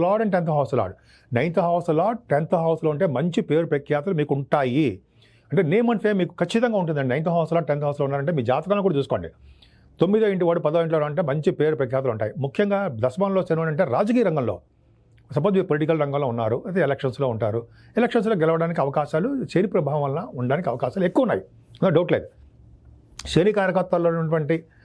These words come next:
మీకు శని కారకత్వాల్లో ఉన్నటువంటి భాగ్యస్థానం, దశమ స్థానము చూసుకుంటే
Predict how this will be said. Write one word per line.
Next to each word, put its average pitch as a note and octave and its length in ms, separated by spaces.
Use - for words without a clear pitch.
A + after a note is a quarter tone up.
మీకు F#3+ 160
శని E3 220
కారకత్వాల్లో D#3+ 460
ఉన్నటువంటి D3+ 340
భాగ్యస్థానం, D3 580
దశమ D#3+ 280
స్థానము D3 420
చూసుకుంటే B2+ 400